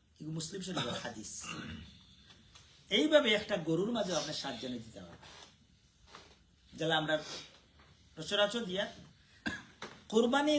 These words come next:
যারার উপরে ওয়াজিব, আপনার ফ্যামিলির সবার উপরে ওয়াজিব না কোরবানি। যার পয়সা আছে জাকাত দিয়ে নেওয়ার দেবার মতো ঈদের নমাজের আগ পর্যন্ত যার পয়সা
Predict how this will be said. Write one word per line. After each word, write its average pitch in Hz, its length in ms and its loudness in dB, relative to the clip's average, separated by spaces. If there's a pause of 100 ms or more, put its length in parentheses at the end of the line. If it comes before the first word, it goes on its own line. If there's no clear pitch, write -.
যারার 220 280 6
উপরে 185 240 -2
ওয়াজিব, 156 440 4 (1800)
আপনার 214 280 4
ফ্যামিলির 202 360 -2 (280)
সবার 220 300 4
উপরে 175 200 2
ওয়াজিব 143 300 2
না 131 140 -2
কোরবানি। 104 320 -8 (840)
যার 170 240 2
পয়সা 220 280 0 (100)
আছে 214 180 -2 (800)
জাকাত 190 420 2
দিয়ে 220 160 2
নেওয়ার 190 280 4
দেবার 170 280 2
মতো 180 160 -6 (240)
ঈদের 196 220 4 (400)
নমাজের 170 360 0
আগ 160 160 -2
পর্যন্ত 165 300 -4 (140)
যার 147 180 -2
পয়সা 160 240 -4